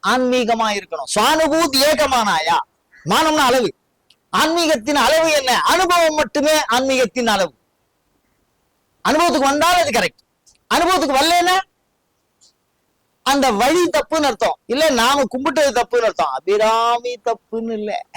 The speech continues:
அந்தாதி தப்புன்னு இல்ல,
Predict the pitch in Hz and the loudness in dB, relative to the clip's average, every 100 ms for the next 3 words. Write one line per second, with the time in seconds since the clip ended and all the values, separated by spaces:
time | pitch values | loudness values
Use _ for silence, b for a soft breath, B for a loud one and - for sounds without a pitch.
0 | B B B _ _ B B B - 175 | B B B _ _ B B B -6 -4
1 | 208 240 247 262 262 254 262 220 254 - | -2 0 2 2 2 0 -2 -2 -4 -2
2 | 262 262 262 262 262 240 170 | -2 0 0 2 2 2 0